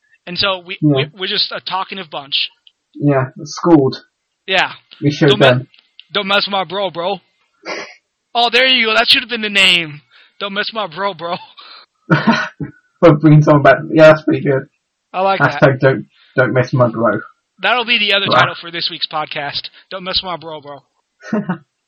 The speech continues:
Speaker 2: And that's a lesson for the podcast.
Speaker 1: All right.
Speaker 2: So, um, I had something, um, Star Wars related I wanted to bring up.
Speaker 1: Lay it on me.
Speaker 2: Is, um, they, I think they're set to begin shooting in May, and, um,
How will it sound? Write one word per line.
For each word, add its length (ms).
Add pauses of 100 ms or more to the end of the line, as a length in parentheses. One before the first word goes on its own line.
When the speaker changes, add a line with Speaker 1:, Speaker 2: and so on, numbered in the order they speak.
(540)
Speaker 2:
And 140
that's 220
a 40
lesson 360
for 100
the 80
podcast. 480 (760)
Speaker 1:
All 140
right. 340
Speaker 2:
So, 160
um, 180 (480)
I 100
had 100
something, 360
um, 260
Star 340
Wars 240
related 260
I 40
wanted 220
to 60
bring 180
up. 200 (400)
Speaker 1:
Lay 200
it 60
on 200
me. 140 (480)
Speaker 2:
Is, 280
um, 340 (500)
they, 160 (480)
I 100
think 160
they're 160
set 360
to 180
begin 280
shooting 260
in 120
May, 380 (160)
and, 240
um, 280